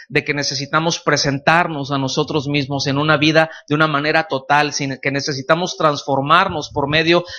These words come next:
de la influencia del Espíritu Santo, ciertamente, pero donde nos lleva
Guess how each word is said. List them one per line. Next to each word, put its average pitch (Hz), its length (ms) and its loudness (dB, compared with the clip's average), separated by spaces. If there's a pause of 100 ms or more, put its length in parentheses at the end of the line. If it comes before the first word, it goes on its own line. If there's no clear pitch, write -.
(100)
de 147 100 2
la 143 100 4
influencia 175 600 2
del 147 160 2
Espíritu 165 480 -2
Santo, 160 340 0
ciertamente, 165 760 0
pero 143 240 0
donde 139 260 -2
nos 139 180 -2
lleva 165 320 4